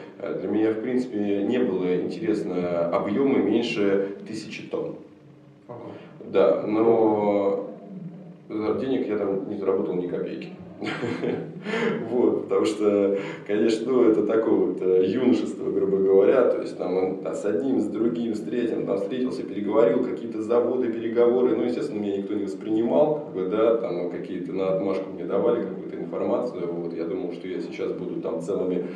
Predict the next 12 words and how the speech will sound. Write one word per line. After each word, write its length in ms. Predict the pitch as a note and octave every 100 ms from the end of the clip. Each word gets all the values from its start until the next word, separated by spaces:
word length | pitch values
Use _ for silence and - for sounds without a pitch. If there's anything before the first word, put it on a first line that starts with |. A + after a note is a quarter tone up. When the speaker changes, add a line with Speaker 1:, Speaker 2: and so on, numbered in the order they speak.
| -
Speaker 1:
составами 680 | - G#2+ - - F2 - -
продавать 460 | - - F#2+ F#2+ -
этот 220 | F#2+ -
щебень, 580 | - - - - - - -
ну, 100 | F#2+
вот, 260 | F#2+ E2+
но, 180 | G#2+ A2+
тем 140 | G2+
не 60 | F#2
менее, 400 | F#2+ G2 F#2+ F#2 - - - - - G2
не 120 | G2
получалось. 680 | G2 G2+ G2+ A2+ - -